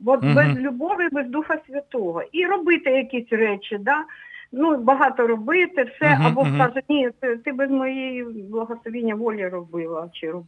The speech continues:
Speaker 2: Мгм.
Speaker 1: да?
Speaker 2: Так, так.
Speaker 1: Так я хочу свідчити, що, е, треба, дійсно,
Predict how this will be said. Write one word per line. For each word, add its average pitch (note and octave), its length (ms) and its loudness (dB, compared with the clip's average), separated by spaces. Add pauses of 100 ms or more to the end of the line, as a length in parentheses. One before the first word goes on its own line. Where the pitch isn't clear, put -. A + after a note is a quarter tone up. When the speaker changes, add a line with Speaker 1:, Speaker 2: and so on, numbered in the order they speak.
(100)
Speaker 2:
Мгм. C#3 120 2
Speaker 1:
да? D3 160 2 (160)
Speaker 2:
Так, D#3 160 2
так. C#3 280 2
Speaker 1:
Так A#3+ 140 -2
я D#4 80 4
хочу F#4 280 -2 (100)
свідчити, D#4 560 -2
що, C#4+ 500 2 (460)
е, A#3 200 4 (120)
треба, B3+ 760 4
дійсно, B3 680 0